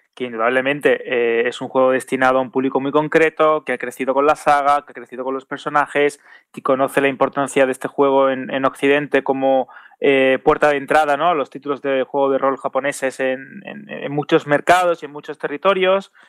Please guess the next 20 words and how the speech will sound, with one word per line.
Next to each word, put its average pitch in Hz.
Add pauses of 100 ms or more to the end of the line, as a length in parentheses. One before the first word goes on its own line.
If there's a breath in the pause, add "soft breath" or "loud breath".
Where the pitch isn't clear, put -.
(300 soft breath)
que 147
es 156
una 147
saga 165
que 139
sí 160
que 160
es 143
verdad 147
que 143
se -
ha 143
mantenido 135
viva, 180 (240 soft breath)
pero 139
que -
siempre 185
ha 180
vivido, 170
como 131